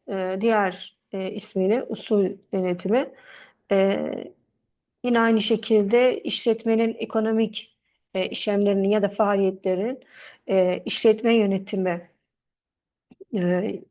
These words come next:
yasama organı ya da yetkili, e, kuruluşlarca önde-, önceden belirlenmiş yöntemlerle kurallara ve ilgili mevzuata uygun olup olmadığına,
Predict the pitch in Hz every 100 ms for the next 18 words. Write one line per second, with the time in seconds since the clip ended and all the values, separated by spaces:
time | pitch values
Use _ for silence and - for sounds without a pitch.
0 | _ - 208 196 196 202 202 190 196 190
1 | 190 196 190 196 202 202 214 214 202 208
2 | 196 190 190 196 202 202 - 208 196 196
3 | 196 202 220 - 208 190 202 202 190 185
4 | 185 180 180 175 - _ _ - 208 185
5 | 214 214 214 202 185 233 247 - 226 214
6 | 208 208 214 247 254 _ _ - 214 233
7 | 208 214 214 208 196 196 190 190 - 208
8 | 202 202 202 208 208 190 165 180 180 190
9 | _ _ _ _ - 180 175 190 196 180
10 | 202